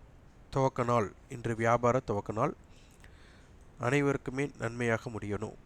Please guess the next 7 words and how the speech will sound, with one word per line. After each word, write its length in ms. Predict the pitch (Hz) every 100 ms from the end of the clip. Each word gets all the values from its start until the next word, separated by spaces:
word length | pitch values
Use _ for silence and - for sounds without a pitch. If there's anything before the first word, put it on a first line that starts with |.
| -
அப்படிங்கிறத 600 | 117 113 101 101 110 170 - - - 127
வேண்டிக்கிறோம். 380 | - - - - - - - - - - - - - - - - - - - - - - - - - - - - -
இப்ப 200 | 175 165 -
பாத்தீங்கன்னா, 760 | 165 175 185 175 139 113 160 - - - 147
நம்மளுக்கு 600 | 147 143 - 123 120 - - - - - - - - - - - - - - - - - - - - - - -
லாஸ்ட் 560 | 135 147 175 - - - -
பிரைஸ் 560 | 127 123 107 98 -